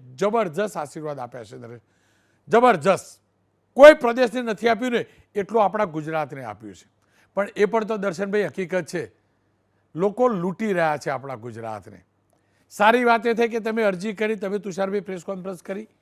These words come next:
શરૂઆતના દિવસોમાં કદાચ મને પણ ભરોસો નહોતો પડતો, કારણ કે જમીનના કેસની ઝાઝી આપણને સમજ નથી. પણ ગઈકાલે સરકારે આ અધિકારીને સસ્પેન્ડ કર્યા છે.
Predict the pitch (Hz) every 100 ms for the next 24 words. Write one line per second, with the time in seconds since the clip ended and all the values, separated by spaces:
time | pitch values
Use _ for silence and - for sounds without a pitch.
0 | _ _ _ _ - 226 247 254 240 240
1 | 226 226 214 233 240 233 240 202 202 214
2 | 226 185 185 175 196 165 185 170 170 214
3 | 220 - - _ - 180 190 208 170 185
4 | 208 208 185 196 208 180 165 180 175 165
5 | 185 180 165 156 147 127 127 - - 101
6 | _ _ _ _ _ _ - 202 226 175
7 | 190 190 190 220 202 - 160 190 185 147
8 | - _ _ _ _ - 190 196 131 170
9 | 196 190 208 214 - 156 - 170 165 139
10 | 117 98 85 _